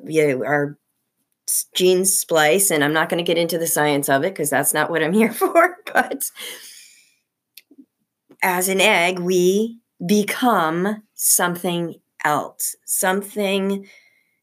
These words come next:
bigger than we started as, something bigger. We're always becoming something bigger. We may not know it,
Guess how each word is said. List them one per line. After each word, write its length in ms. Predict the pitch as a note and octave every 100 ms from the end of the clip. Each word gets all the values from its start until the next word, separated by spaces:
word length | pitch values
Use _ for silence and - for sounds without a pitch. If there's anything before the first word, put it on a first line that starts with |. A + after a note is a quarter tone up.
| _
bigger 380 | G3 A3 A#3+ B3
than 200 | A3+ G#3+
we 100 | G#3+
started 500 | G#3+ - E3+ C#3 A2+
as, 280 | D2+ C#2 -
something 640 | - F#3 G3 - G#3 G3
bigger. 320 | F3+ G3+ F#3+ F#3
We're 140 | F3+ _
always 920 | - C4 C4 F3 C#3+ - - - - _ _ _ _ _
becoming 460 | - F3 G3 F3 D#3
something 580 | C#3+ D#3 D3 D#3 C#3+ C#3 _ -
bigger. 440 | C#3+ - - - _ _ _ _ _ _ _ _ _ _ _ -
We 220 | D3+ B3+
may 340 | A3+ G3 A3
not 260 | A#3+ A#3+ A3+
know 240 | G3+ A3
it, 380 | C#3 G2 - -